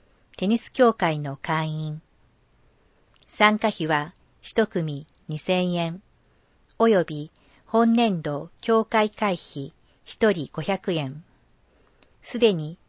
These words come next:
登録した方を除き、当日集金します。お申し込みは、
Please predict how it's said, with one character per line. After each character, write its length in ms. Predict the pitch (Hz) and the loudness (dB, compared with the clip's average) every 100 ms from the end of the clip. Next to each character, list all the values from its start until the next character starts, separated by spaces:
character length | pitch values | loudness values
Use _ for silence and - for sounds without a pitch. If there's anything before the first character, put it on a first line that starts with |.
| - | 0
登 200 | 220 220 | 2 2
録 200 | - 226 | 0 -2
し 80 | |
た 100 | - | -2
方 300 | 208 - 202 | 0 2 2
を 40 | 170 | 0
除 300 | 151 151 143 | -2 -6 -8
き、 300 | - 147 175 _ _ _ - | -10 -12 -14 _ _ _ -4
当 180 | 214 214 | 0 0
日 260 | 202 - | -2 -6
集 240 | - 208 202 | -2 0 -2
金 220 | - 196 | -2 -4
し 180 | - 180 | -2 -2
ま 200 | 170 175 | -2 -4
す。 120 | - - _ _ _ - - - - _ _ _ _ _ _ - | -12 -20 _ _ _ -20 -20 -20 -20 _ _ _ _ _ _ -4
お 120 | 196 | 0
申 180 | 214 262 | 2 2
し 140 | - - | 0 -2
込 120 | 233 | 0
み 160 | 233 226 | 2 2
は、 260 | 220 233 | 2 -2